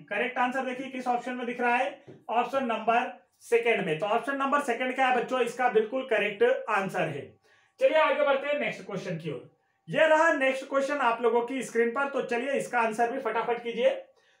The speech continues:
क्वेश्चन में दिया है टू रेशो थ्री, फ़ाइव रेशो सिक्स और एट रेशो नाइन का मिश्रित अनुपात क्या होगा?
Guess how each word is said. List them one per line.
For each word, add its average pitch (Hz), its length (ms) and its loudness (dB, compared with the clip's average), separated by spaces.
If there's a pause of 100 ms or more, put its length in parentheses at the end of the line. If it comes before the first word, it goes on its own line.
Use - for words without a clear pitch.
(140)
क्वेश्चन 294 360 6
में 311 120 0
दिया 277 200 2
है 277 300 4
टू 285 240 -8
रेशो 294 320 2
थ्री, 269 220 -4 (300)
फ़ाइव 240 240 2
रेशो 269 280 2
सिक्स 247 260 -6
और 269 680 2
एट 285 320 4
रेशो 233 420 0
नाइन 220 320 -2
का 233 200 0 (520)
मिश्रित 311 720 -4
अनुपात 240 800 0
क्या 214 160 0
होगा? 180 520 0